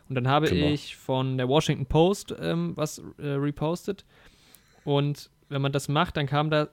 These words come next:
Speaker 1: ähm, „See election updates before sharing. Make sure you have accurate information before sharing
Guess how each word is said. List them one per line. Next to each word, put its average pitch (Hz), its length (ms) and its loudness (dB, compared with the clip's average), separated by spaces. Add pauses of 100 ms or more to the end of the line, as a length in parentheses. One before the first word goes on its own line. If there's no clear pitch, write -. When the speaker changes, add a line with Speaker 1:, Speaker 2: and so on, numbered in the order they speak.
(100)
Speaker 1:
ähm, 131 320 0
„See 190 320 2
election 170 460 0
updates 180 480 0
before 151 320 0
sharing. 123 440 2
Make 131 220 0
sure 185 220 2
you 160 100 4
have 147 280 2
accurate 160 440 0
information 143 480 -2
before 139 320 0
sharing 156 840 0